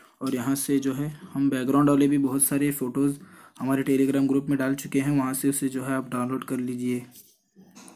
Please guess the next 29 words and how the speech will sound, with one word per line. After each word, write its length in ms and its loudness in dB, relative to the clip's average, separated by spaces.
देखिए, 420 -8
यहाँ 260 -8
पर 240 -12
background 360 -6
बहुत 200 -6
सारे 240 -6
हमने 240 -6
वहाँ 220 -8
पर 160 -8
जो 120 -6
है 100 -4
दे 160 -4
रखे 260 -8
हैं। 220 -8
background 480 -4
को 120 -8
select 400 -6
कर 100 -8
लीजिए, 340 -10
जैसे 220 -10
कि 100 -10
हम 180 -6
ये 100 -4
वाला 320 -8
background 380 -8
select 300 -12
कर 140 -12
लेते 200 -12
हैं 180 -16